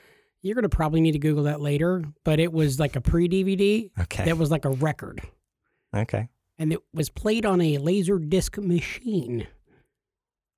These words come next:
Speaker 1: and it failed, like the Wii U.
Speaker 2: Yeah, well, I mean, I, why would you ever want a giant,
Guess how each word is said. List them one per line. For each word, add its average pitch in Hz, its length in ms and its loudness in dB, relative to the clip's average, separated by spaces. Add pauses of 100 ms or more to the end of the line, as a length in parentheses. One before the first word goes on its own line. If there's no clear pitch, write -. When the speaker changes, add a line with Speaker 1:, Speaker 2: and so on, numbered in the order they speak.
Speaker 1:
and 165 120 2
it - 140 0
failed, 117 480 -4 (320)
like 139 160 0
the 156 100 -2
Wii 156 140 4 (120)
U. - 160 -10 (800)
Speaker 2:
Yeah, - 220 -4 (140)
well, 85 360 0
I 104 160 2
mean, 90 320 2 (260)
I, 98 320 -2 (100)
why 104 280 0
would 95 120 2
you 95 120 2
ever 92 180 2
want 92 160 2
a 90 160 2 (640)
giant, 92 580 -2